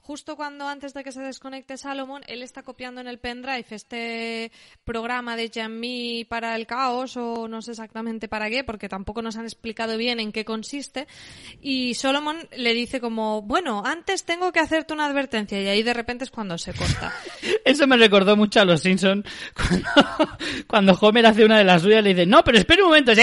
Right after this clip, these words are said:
Speaker 2: sí, sí, venga, hasta luego". <laughs> O sea, es que fue muy gracioso que se cortara justo ahí. El cliffhanger es bestial.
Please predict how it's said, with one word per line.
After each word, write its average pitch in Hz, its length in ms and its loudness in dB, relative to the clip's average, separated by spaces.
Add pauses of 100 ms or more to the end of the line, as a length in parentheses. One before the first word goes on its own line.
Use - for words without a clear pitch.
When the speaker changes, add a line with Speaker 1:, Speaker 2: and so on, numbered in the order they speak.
(160)
Speaker 2:
sí, 240 140 6
sí, 220 120 6
venga, 214 180 4
hasta 196 140 2
luego". 202 300 2
<laughs> - 1040 -6
O 226 40 2
sea, 208 200 6
es 196 120 4
que 226 140 4
fue 220 120 4
muy 233 140 4
gracioso 202 440 4
que 185 100 0
se 165 80 -2
cortara 165 340 4
justo 190 280 0
ahí. 170 360 4 (260)
El 151 160 2
cliffhanger 165 680 4
es 151 280 4
bestial. 131 1400 0